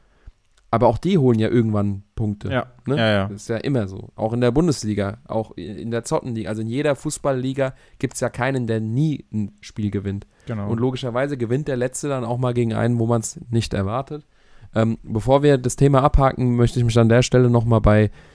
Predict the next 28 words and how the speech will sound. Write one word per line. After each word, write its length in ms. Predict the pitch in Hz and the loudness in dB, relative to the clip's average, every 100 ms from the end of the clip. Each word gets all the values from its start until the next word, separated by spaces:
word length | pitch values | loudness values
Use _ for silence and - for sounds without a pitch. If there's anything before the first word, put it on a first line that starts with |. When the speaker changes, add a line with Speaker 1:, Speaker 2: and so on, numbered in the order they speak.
| - | -4
Speaker 1:
dir 200 | - 123 | 6 8
und 100 | 123 | 8
deinen 240 | 113 113 110 | 6 6 8
Jungs, 340 | 123 123 - | 8 6 2
äh, 120 | 101 | 0
für 120 | 110 110 | 2 4
den 140 | 110 | 2
Support, 540 | - 110 110 131 - | 2 4 6 6 4
äh, 40 | - | 0
am 400 | 123 120 123 120 | 2 2 2 2
Wochenende 760 | 123 127 123 123 120 120 - - | 0 0 2 4 2 0 -4 -4
Speaker 2:
<laughs> 40 | |
Speaker 1:
bedanken. 540 | 107 117 120 120 123 - | 0 2 0 -2 -8 -4
Also 420 | 101 98 98 98 - - - - - | -2 -2 -4 -6 -10 -20 -20 -10 2
waren, 360 | 107 104 104 | 4 4 2
waren 220 | 104 104 | 2 2
einige 380 | 104 120 120 110 | 4 4 4 2
von, 340 | 110 110 107 107 | 2 0 -2 -6
Speaker 2:
Ja. 320 | 110 107 98 | -8 -6 -4
Speaker 1:
äh, 60 | |
Sebastians, 680 | 98 101 104 - 104 98 - | -2 0 0 -2 -4 -6 -8
äh, 260 | - 98 95 | -6 -4 -4
Fußballmannschaft 760 | - - 110 104 104 101 104 - | -6 0 2 4 2 0 -4 -2
quasi 300 | 104 101 101 | 0 0 2
mit 360 | 110 - - | 0 0 -2
dabei 420 | 98 101 110 117 - | 0 2 4 2 -2
am 80 | 101 | -4
Start. 360 | - 107 113 | 0 2 0